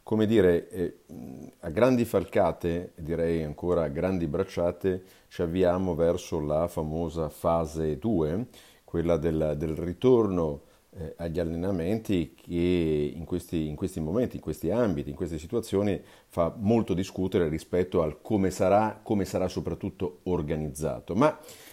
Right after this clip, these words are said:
a noi di swimbiz punto it interessa avere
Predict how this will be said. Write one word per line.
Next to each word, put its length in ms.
a 100
noi 140
di 100
swimbiz 640
punto 280
it 200
interessa 880
avere 500